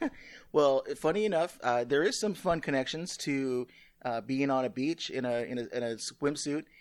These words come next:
and nuclear stuff. Uh, the actual name for the bikini itself, uh, not the atoll, but the swimwear, uh, came from a Paris-based engineer,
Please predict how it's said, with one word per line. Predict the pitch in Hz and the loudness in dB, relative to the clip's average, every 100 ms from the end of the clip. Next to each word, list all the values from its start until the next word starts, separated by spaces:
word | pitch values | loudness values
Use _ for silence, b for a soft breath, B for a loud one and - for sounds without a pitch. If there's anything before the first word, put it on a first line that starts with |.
| b b | b b
and | 139 135 | 0 2
nuclear | 131 123 123 | 2 0 -4
stuff. | - 127 135 - 107 | -2 2 0 0 0
Uh, | 117 110 113 | 2 2 -2
the | 123 123 123 - | -4 -6 -6 -2
actual | 127 131 151 139 | -2 0 0 0
name | 123 120 135 156 | 0 -2 -2 -6
for | - 123 | -6 -6
the | 113 | -6
bikini | 113 - - 180 135 127 - b b b b | -8 -10 -6 -2 -2 -2 -8 b b b b
itself, | 120 - 131 113 151 - - | -10 -4 -2 0 -2 -12 -6
uh, | 117 110 | -4 -2
not | 123 131 | -2 -2
the | 127 | -4
atoll, | 120 - 131 165 | -4 0 0 2
but | 127 113 | -2 -4
the | 117 | -6
swimwear, | - 147 139 117 127 165 B B B B - | 0 0 2 2 2 0 B B B B -10
uh, | - | -8
came | - 156 160 | -2 -2 -2
from | - 151 131 | -2 0 0
a | 117 | -2
Paris-based | - 151 160 - - 131 147 - 127 | 2 2 2 -4 -4 -2 -2 -4 -4
engineer, | 131 123 120 127 180 | -4 -4 -4 -2 -4